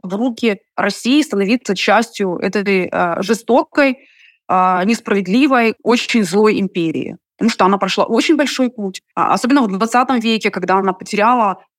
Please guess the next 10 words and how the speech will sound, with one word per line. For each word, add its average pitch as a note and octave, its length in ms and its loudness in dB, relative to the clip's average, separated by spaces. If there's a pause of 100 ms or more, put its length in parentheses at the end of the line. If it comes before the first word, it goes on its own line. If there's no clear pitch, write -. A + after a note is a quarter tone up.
(120)
целое A#3 240 0
поколение, A3 920 0 (400)
м, G3 220 0
людей A3+ 600 0 (300)
несколько A3+ 500 0
раз G3+ 140 0
подряд, - 480 -4
когда F#3+ 580 2 (120)
Россия, A#3+ 560 0
э, B2 300 -4